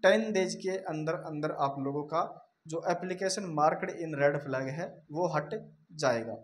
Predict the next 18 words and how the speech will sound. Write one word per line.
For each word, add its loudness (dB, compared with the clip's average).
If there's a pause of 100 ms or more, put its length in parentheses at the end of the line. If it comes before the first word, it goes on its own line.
(320)
Thank -2
you, 0
धन्यवाद। 0 (360)
मिलते 0
हैं -2
किसी -6
नेक्स्ट -6
वीडियो -2
में। -4
अगर -4
कोई -4
भी -2
समस्या -2
हो 0
तो -6
आप 0
लोग -4
मुझे -6